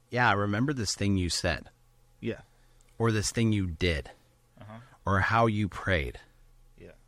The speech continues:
Speaker 1: Or the way you loved your kids,
Speaker 2: Yeah.
Speaker 1: right?
Speaker 2: Absolutely.
Speaker 1: And it inspired, like, you know, this. And I was like, "We don't know. We're responsible for being faithful.
Speaker 2: Mm-hmm.
Speaker 1: God's responsible for the increase in the harvest."
Speaker 2: Yeah.
Speaker 1: Like, obviously, we have to go and work the harvest 'cause we're, we're partners with God. But
Speaker 2: Yeah.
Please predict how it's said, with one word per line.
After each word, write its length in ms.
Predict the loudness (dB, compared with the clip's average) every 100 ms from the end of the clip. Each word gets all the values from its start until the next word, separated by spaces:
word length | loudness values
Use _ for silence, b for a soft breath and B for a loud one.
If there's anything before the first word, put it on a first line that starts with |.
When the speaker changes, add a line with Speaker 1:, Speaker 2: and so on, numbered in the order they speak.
| -10 0
Speaker 1:
Or 120 | 2
the 80 | 4
way 140 | 4
you 200 | 4 2
loved 240 | 2 2 2
your 80 | -2
kids, 440 | -2 -4 -6 -10 _ -20 -10
Speaker 2:
Yeah. 60 |
Speaker 1:
right? 320 | 0 2 2 -2 B B
Speaker 2:
Absolutely. 220 | B B 2
Speaker 1:
And 100 | 4
it 80 |
inspired, 600 | 2 0 0 2 4 4 2
like, 240 | -2 -4 -10
you 120 | -4
know, 120 | -4 -2
this. 420 | 0 0 0 -6 b b b
And 80 | 0
I 20 |
was 100 | 2
like, 120 | 2
"We 160 | 2 0
don't 420 | 2 0 2 2
know. 260 | 2 2 0
We're 220 | 0 0
responsible 640 | 0 -2 0 -2 0 0 0
for 80 | 0
being 220 | 0 0
faithful. 680 | 0 -2 -2 -4 -6 -6 -10 -20
Speaker 2:
Mm-hmm. 360 | -20 -20 -8 2
Speaker 1:
God's 280 | 4 4
responsible 440 | 2 0 0 0 -2
for 100 | -2
the 120 | 0
increase 320 | 0 0 -4 -2
in 40 |
the 60 | -4
harvest." 460 | -4 -6 -8 -10 -14 _
Speaker 2:
Yeah. 60 | -20 -20 B B -2
Speaker 1:
Like, 180 | -2 2
obviously, 300 | 2 2 0
we 80 | 2
have 100 | 2
to 60 | 0
go 80 | 0
and 80 | 0
work 120 | 0
the 80 | 0
harvest 300 | 0 0 -2
'cause 120 | -2
we're, 120 | -2
we're 200 | -2 -2 0
partners 260 | 0 0
with 140 | -4 -4
God. 180 | -6 -2
But 180 | -2
Speaker 2:
Yeah. 60 | -2